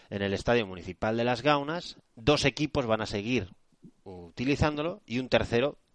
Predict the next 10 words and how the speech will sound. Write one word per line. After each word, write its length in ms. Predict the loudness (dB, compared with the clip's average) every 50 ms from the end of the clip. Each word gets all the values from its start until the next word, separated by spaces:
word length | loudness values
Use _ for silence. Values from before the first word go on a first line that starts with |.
| _
tiene 300 | -6 -4 -4 -4 -4 -6
que 260 | -4 -4 -6 -6 -6 -8 -4
abandonarlo 720 | 0 2 4 4 4 2 2 6 6 8 8 6 4 0 -2 -6 -16 -20 -20 -20 -20 -20 -20 -18 _ -2
por, 360 | 0 0 2 0 0 -4 -6 -8
eh, 360 | -8 -6 -4 -4 -4 -6 -8 -10 -14 -18 -14 -12
bueno, 200 | -10 -10 -10 -12 _ -14
por, 280 | -12 -12 -12 -14 -16 -20 -20 _ -12
por 180 | -8 0 4
la 140 | 6 6 8
re-, 160 | 6 4 0